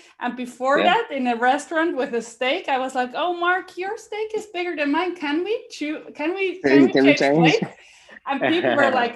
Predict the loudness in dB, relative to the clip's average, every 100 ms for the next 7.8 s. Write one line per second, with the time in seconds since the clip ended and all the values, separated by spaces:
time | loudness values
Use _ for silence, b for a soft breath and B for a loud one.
0 | -6 -4 -2 0 2 2 2 -2 -2 2
1 | 4 4 2 2 0 0 0 0 -4 -4
2 | -6 -4 -4 -4 -4 -4 -4 -8 -12 -10
3 | -10 -6 -4 -4 -8 -4 -4 -4 -8 -8
4 | -18 -20 -4 2 4 4 2 -2 0 2
5 | 2 0 -4 -10 _ _ _ _ _ -8
6 | -2 -2 -2 -4 -6 -6 -8 -6 -2 0
7 | 0 -4 -4 -4 -2 -4 -6